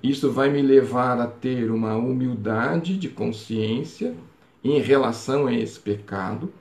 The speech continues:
eu vou reconhecer esse pecado e vou tratar esse pecado como pecado. Não vou passar a minha mão, né, em relação a essa questão. Por isso eu preciso ter um, uma vida ligada a esse aspecto.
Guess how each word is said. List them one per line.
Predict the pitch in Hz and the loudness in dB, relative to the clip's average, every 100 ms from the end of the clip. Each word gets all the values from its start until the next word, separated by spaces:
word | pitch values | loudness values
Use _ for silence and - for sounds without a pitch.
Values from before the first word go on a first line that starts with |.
| - - - | -20 -20 -6
eu | 120 127 | 0 4
vou | 135 | 4
reconhecer | 123 139 139 131 117 107 131 165 | 4 0 0 0 0 -2 0 0
esse | 196 - | 0 -6
pecado | 113 107 110 135 | -4 -2 -2 0
e | 135 | 0
vou | 131 - | 2 0
tratar | - 156 - 135 147 233 | 0 -2 -2 2 2 2
esse | 202 | -2
pecado | - - 117 - | -6 -4 -4 -4
como | 139 147 | -6 -6
pecado. | 151 - - - - - - - - | -6 -6 -6 -10 -12 -20 -20 -12 -2
Não | 131 165 175 | 2 4 4
vou | 139 160 | 4 2
passar | 147 135 - - 139 151 | 4 2 2 0 2 4
a | 139 | 4
minha | 127 143 151 135 | 2 0 2 0
mão, | 123 127 131 131 135 151 220 - _ _ _ _ | 0 0 0 0 0 2 0 -4 _ _ _ _
né, | - 110 120 190 - _ - - | -4 -2 -2 -4 -8 _ -14 -4
em | 127 | -4
relação | 120 123 117 - 123 123 | 0 0 -2 -4 -4 -4
a | 120 | -2
essa | 123 131 135 | -2 -2 -4
questão. | - 151 147 - 104 - - _ _ - | -2 -2 -2 -4 -6 -6 -18 _ _ 0
Por | 156 | 2
isso | 160 180 | 4 2
eu | 170 | 0
preciso | 165 156 - 143 143 165 | 0 -2 -2 -2 0 -2
ter | - 131 143 | 0 0 4
um, | 156 147 123 - - - _ | 2 0 -4 -8 -20 -20 _
uma | - 135 120 | -2 0 0
vida | 104 131 135 | -2 0 2
ligada | 139 139 127 110 117 | 2 0 0 0 0
a | 117 | 0
esse | 110 - | -2 -4
aspecto. | 123 - - - _ | -8 -8 -16 -18 _